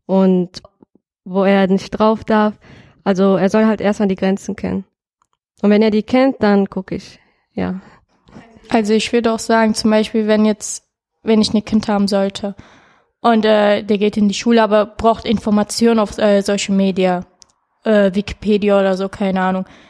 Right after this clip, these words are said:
Speaker 2: dann würde ich das natürlich erlauben. Aber ich würde trotzdem achten, äh,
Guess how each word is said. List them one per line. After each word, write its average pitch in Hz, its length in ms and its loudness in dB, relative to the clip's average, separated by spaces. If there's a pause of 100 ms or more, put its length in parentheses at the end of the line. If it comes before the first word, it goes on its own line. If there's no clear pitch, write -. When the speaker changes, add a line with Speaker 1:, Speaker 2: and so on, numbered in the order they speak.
(140)
Speaker 2:
dann 214 220 4
würde 233 180 2
ich - 80 -6
das 233 160 -2
natürlich 233 320 -2
erlauben. 233 640 0 (340)
Aber 214 180 2
ich - 160 -2
würde 226 140 0
trotzdem 226 400 -2
achten, 220 520 -2
äh, 202 340 0